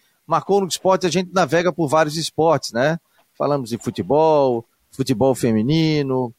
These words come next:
é, basquete, automobilismo também. Então a gente sempre vai dar um espaço aqui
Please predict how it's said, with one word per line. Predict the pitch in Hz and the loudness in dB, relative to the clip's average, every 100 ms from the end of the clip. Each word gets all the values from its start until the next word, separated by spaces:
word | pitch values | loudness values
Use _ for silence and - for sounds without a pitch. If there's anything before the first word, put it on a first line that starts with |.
| _ _ _ | _ _ _
é, | 117 117 | 0 0
basquete, | 110 123 - - 156 160 156 147 - 139 131 120 - - | 0 0 -2 0 2 4 4 0 -2 -4 -2 -4 -8 -4
automobilismo | 147 139 139 135 127 123 156 151 123 120 | -2 0 0 0 0 0 2 0 -2 -6
também. | 127 117 120 151 151 | -4 -2 -2 0 -2
Então | 131 151 | -2 -2
a | |
gente | 143 156 - | -2 -4 -4
sempre | 180 180 | -4 -2
vai | 170 156 | 0 2
dar | 160 | 2
um | |
espaço | 147 - 160 151 - | 0 -2 2 2 0
aqui | 123 - 185 | -4 -2 -2